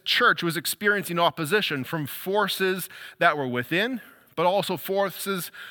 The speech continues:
outside of themselves. Now, if you have ever been part of a church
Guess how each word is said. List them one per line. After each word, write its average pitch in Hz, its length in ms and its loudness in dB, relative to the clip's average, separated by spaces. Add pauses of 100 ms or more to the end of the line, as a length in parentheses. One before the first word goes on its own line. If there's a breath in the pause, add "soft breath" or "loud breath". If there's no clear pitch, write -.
(120 loud breath)
outside 160 680 2 (140)
of 123 140 -8
themselves. - 560 -8 (1700 loud breath)
Now, 143 280 2
if 151 180 -2
you 214 140 2
have 170 160 2
ever 180 160 4
been 165 120 -4
part 226 220 2
of 147 60 -6
a 113 40 -10
church - 480 -8